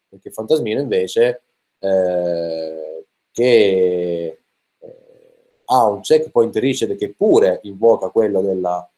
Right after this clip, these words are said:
eh, della superclasse, eh, poveretto lui,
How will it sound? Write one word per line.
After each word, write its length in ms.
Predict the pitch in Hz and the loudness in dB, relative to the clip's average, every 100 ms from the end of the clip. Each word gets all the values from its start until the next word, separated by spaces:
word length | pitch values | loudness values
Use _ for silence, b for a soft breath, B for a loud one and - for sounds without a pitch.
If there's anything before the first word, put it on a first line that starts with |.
| _ _ _ | _ _ _
eh, 280 | 90 82 73 | -10 -8 -4
della 180 | 98 101 | -2 -2
superclasse, 1080 | 101 151 - 110 92 92 - 117 123 120 - _ _ _ _ | 0 -2 0 2 2 0 0 4 4 2 -8 _ _ _ _
eh, 1080 | 104 107 101 98 95 92 87 87 90 90 - _ | 0 4 4 2 0 0 -4 -6 -6 -6 -8 _
poveretto 520 | 143 160 131 131 117 | 2 4 4 2 2
lui, 760 | 117 139 110 101 95 92 90 | 2 2 2 -2 -6 -8 -12